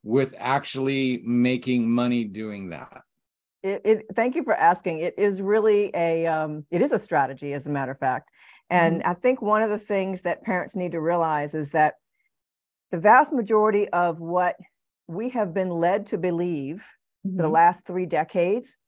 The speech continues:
Speaker 2: I'm gonna say it's a myth. That's the nicest thing that I can say about it.
Speaker 3: Yeah.
Speaker 2: It's a myth. And, you know, we, we tend to hear nothing about the kids that are graduating debt-free. We
Speaker 3: Mm-hmm.
Speaker 2: think that that's an anomaly. It doesn't happen. Everybody has to have student loan debt.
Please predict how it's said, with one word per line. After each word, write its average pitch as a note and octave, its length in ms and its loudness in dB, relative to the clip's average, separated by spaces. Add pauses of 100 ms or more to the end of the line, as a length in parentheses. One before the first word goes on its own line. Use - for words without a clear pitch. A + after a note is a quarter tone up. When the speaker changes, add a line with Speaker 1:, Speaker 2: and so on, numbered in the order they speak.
(960)
Speaker 2:
I'm G3 100 -2
gonna B3+ 160 2
say B3+ 220 2
it's A3+ 140 2
a F#3+ 80 -2
myth. F3+ 520 -4
That's E3+ 200 -2
the E3+ 100 -6
nicest F3 560 -4
thing E3+ 200 0
that D#3 100 -2
I D3+ 80 0
can D#3 160 -8
say D3+ 180 -2
about C#3 260 -2
it. C3+ 80 -8
Speaker 3:
Yeah. D3 60 -10
Speaker 2:
It's C#3 100 -8
a D#3+ 60 -6
myth. D#3+ 400 -6 (1400)
And, E3 420 0 (300)
you F3+ 80 -4
know, E3 160 2
we, F3 220 0
we F3 400 -2 (400)
tend A3+ 240 0
to F4 100 2
hear G#3+ 340 2
nothing G3 440 -4
about E3 500 4 (580)
the E3+ 80 -4
kids F3+ 340 -4
that E3+ 120 0
are E3+ 60 2
graduating E3 580 2
debt-free. D3 580 -6 (460)
We E3 160 0
Speaker 3:
Mm-hmm. F3 100 -6
Speaker 2:
think F3 180 0
that E3+ 120 -2
that's E3 240 2
an D#3 60 0
anomaly. G3 680 2
It F3+ 120 -4
doesn't D3+ 280 -8
happen. G#3 540 0
Everybody G3 420 -4
has F#3 220 -4
to G3 100 -6
have F3 200 -2
student D#3+ 260 -6
loan F3+ 220 -2
debt. F3 240 2